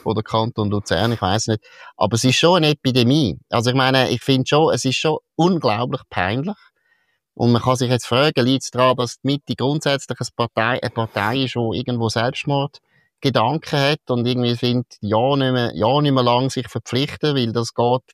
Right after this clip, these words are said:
bald vorbei. Oder die Leute sind alle unglaublich schlau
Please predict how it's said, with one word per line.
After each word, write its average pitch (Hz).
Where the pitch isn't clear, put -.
bald 131
vorbei. 143
Oder 247
die 127
Leute 156
sind 139
alle 147
unglaublich 135
schlau 113